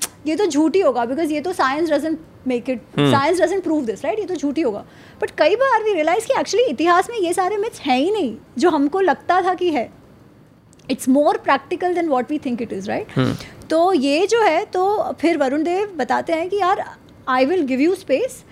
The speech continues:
Speaker 1: but आपको ब्रिज बनाना पड़ेगा।" और ब्रिज कौन बनाए? तो वो कहते हैं कि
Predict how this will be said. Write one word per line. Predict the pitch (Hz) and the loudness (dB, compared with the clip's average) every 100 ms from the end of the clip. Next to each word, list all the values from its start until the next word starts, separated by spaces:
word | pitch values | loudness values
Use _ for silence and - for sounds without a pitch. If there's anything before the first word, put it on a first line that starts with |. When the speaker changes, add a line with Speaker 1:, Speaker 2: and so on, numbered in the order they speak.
| - - - | -20 -16 0
Speaker 1:
but | 302 | 0
आपको | 262 - | 2 0
ब्रिज | 311 247 339 | 0 2 0
बनाना | 294 269 240 269 | 2 0 0 0
पड़ेगा।" | 240 220 262 480 - - - - - - - | -2 -2 -2 -4 -10 -20 -20 -20 -20 -20 -2
और | 311 359 | 0 2
ब्रिज | 262 359 - | 0 -2 -2
कौन | - 359 453 | 0 0 0
बनाए? | 427 302 277 320 - | 0 0 -2 -6 -8
तो | 349 | -6
वो | 370 | -2
कहते | 359 359 | -2 -2
हैं | |
कि | 508 | -6